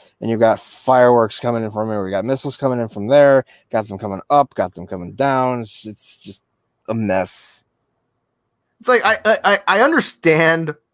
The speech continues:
Speaker 2: like, why it does that, 'cause it's like, they want it to be, like, wacky and fun, but it j-, ends up just being, like, infuriating.
Speaker 1: Yeah, it's like, it's the novelty of the thing. It's like, "Oh, hey, it's Fourth of July, so you want fireworks going off." But, like,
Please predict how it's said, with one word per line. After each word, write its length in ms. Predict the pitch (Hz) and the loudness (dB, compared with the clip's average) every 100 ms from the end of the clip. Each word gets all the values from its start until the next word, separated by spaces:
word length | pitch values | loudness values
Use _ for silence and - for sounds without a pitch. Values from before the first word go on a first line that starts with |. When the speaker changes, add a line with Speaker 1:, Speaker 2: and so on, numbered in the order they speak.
| _ _ _ _ _ _ _ _ _ | _ _ _ _ _ _ _ _ _
Speaker 2:
like, 220 | 160 151 - | 0 0 -2
why 460 | 147 147 160 170 180 | -4 2 4 6 4
it 260 | 160 131 | 0 -2
does 280 | - 123 135 | -4 -4 -4
that, 180 | 185 196 | -6 -4
'cause 140 | 196 160 | -2 -2
it's 100 | 156 | 0
like, 200 | 151 185 | -2 0
they 100 | 269 | 2
want 240 | 294 302 | 4 4
it 60 | 240 | 2
to 60 | |
be, 100 | 226 | 0
like, 120 | 226 120 | 0 -2
wacky 540 | 110 123 147 196 160 | -10 -10 -8 -6 -6
and 140 | 127 107 | -6 -10
fun, 520 | - 120 117 143 151 | -12 -6 -4 -4 -6
but 180 | 123 120 | -2 -2
it 140 | 123 | -4
j-, 100 | - | -8
ends 240 | 123 135 135 | -8 -8 -8
up 160 | 135 | -10
just 280 | - 131 127 | -8 -10 -8
being, 220 | 131 131 | -6 -4
like, 180 | 120 113 | -4 -6
infuriating. 920 | 117 110 - 98 110 117 131 143 160 - _ _ _ _ - | -10 -14 -12 -10 -8 -4 -2 -2 -4 -8 _ _ _ _ 0
Speaker 1:
Yeah, 460 | 139 120 104 101 101 _ - | 4 6 6 2 -4 _ -14
it's 400 | 123 - - 127 | -12 -10 -10 -4
like, 260 | 123 113 | -4 -4
it's 240 | 139 139 - | -10 -10 -2
the 140 | 175 | 0
novelty 500 | 180 214 196 175 139 | 4 4 2 0 0
of 100 | 117 | -2
the 80 | 107 | -4
thing. 300 | 101 92 87 | -8 -8 -8
It's 80 | 104 | -12
like, 120 | 131 | -8
"Oh, 200 | 160 180 | -4 0
hey, 300 | 208 214 131 | 0 0 -4
it's 240 | 117 - - | -6 -10 -8
Fourth 240 | 147 165 | -4 -4
of 80 | 170 | -4
July, 280 | 170 196 175 | -2 -2 -2
so 160 | - 110 | -4 -6
you 80 | |
want 160 | 131 147 | -4 -2
fireworks 480 | 160 208 226 185 - | 0 0 0 -4 -6
going 240 | 113 98 | -6 -4
off." 140 | 92 - | -6 -4
But, 120 | 131 | -2
like, 320 | 131 135 - | 2 0 -2